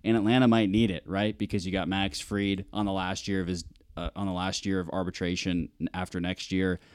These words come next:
You've got Charlie Morton continuing on one-year deals. You don't know what's gonna happen. You don't know what's gonna happen with Kyle Wright. So anytime you can add pitching depth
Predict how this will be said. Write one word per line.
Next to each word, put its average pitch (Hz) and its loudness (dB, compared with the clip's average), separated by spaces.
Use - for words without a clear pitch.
You've 92 -2
got 92 2
Charlie 95 2
Morton 90 2
continuing 95 2
on 90 2
one-year 95 4
deals. 95 2
You 95 0
don't 101 4
know 104 4
what's 104 0
gonna 107 2
happen. 104 2
You 92 4
don't 92 0
know 95 0
what's 92 0
gonna 98 2
happen 98 0
with 95 0
Kyle 95 4
Wright. 85 2
So 90 2
anytime 107 4
you 98 6
can 98 4
add 95 2
pitching 95 2
depth 98 2